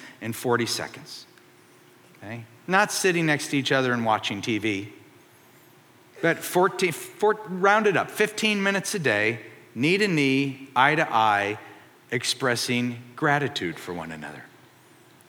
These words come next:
Talking about what you, what is honorable about that person. That would change your marriage. That's what it means to honor your marriage. I'm just fifteen minutes a day. Start somewhere. Maybe it's only one minute a day,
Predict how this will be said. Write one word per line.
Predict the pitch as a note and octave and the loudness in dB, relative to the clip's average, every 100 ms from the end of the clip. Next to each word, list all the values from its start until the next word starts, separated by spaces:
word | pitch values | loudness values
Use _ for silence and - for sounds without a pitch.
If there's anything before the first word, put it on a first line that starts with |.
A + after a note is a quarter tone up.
| - | -8
Talking | D#3 E3+ - A#2 F#2+ | -2 0 0 -4 -2
about | F#2 G#2 F#2+ - - - | 0 0 0 -6 -20 -8
what | G#2+ C3+ C3+ G#2+ A2+ | 0 0 0 -8 -2
you, | B2 B2 B2 B2 | 0 0 -2 -2
what | C3+ | 0
is | A#2+ - C3 | -2 -4 -2
honorable | D3+ D#3 A2+ F#2 F2+ | 0 0 -2 -4 -6
about | F2+ F#2 G2 | -6 -8 -6
that | G#2 G2+ | -8 -8
person. | - C#3 C3+ - - - - - - - - | -8 -8 -8 -12 -16 -20 -20 -20 -20 -20 -8
That | G#3+ A#3+ | -2 -2
would | E3 - | -2 -6
change | - - - F#3 F3 B2+ A#2 G#2+ - - - - - - | -4 -2 -2 -2 -2 0 -2 -4 -8 -10 -18 -20 -20 -4
your | C3 | -2
marriage. | C#3 D#3+ C#3+ - - - - - - - - - | -2 -2 -6 -10 -12 -12 -14 -20 -20 -20 -20 -10
That's | F#3 G#3+ | -4 0
what | F3 | 2
it | |
means | E3 D3+ | 0 -2
to | - - C#3+ | -4 -4 2
honor | D#3+ E3 C#3 | 4 4 2
your | C#3 | 2
marriage. | D#3 C3+ G2+ | 2 0 0
I'm | F#3 | 0
just | A#3 - | -2 -6
fifteen | D#3 A3 A3 A3+ A3 | -2 -2 -2 -2 0
minutes | G#3+ F#3 - - E3+ | 0 -2 -6 -6 -4
a | |
day. | G3 G#3+ C3+ - - - _ - | -2 -2 -6 -14 -20 -20 _ -2
Start | - A3 - | 4 4 4
somewhere. | A#3 A#3+ A#3 G#2 - - | 2 4 4 0 -4 2
Maybe | F3+ A3+ | 4 4
it's | - | 2
only | G#3+ G3+ | 2 4
one | E3 G#3+ | 4 4
minute | G#3+ F#3 B2+ | 2 2 2
a | A2+ | 2
day, | A#2+ A2+ | 4 4